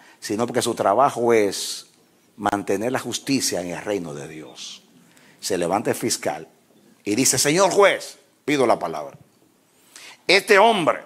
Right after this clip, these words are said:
Enrique Sánchez, nació en pecado, fue concebido en pecado en el vientre de su madre.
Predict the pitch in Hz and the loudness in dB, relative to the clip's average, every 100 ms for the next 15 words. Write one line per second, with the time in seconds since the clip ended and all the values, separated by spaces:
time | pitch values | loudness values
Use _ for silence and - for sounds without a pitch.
0 | - 104 170 160 - 87 78 - - - | -10 -6 -4 -4 -4 -4 -6 -16 -16 -18
1 | _ _ _ _ _ _ _ _ _ _ | _ _ _ _ _ _ _ _ _ _
2 | _ _ _ - 131 131 160 185 185 175 | _ _ _ -2 0 2 2 2 2 2
3 | 175 123 85 - 160 156 - - 165 170 | 4 4 0 -2 0 2 2 4 4 6
4 | 170 147 - 151 147 - 139 - 170 143 | 4 2 0 -2 0 0 -2 0 0 0
5 | 127 113 127 127 104 95 90 92 90 82 | -2 -2 -4 -4 -2 -2 -2 -4 -6 -6
6 | 76 69 - | -8 -12 -16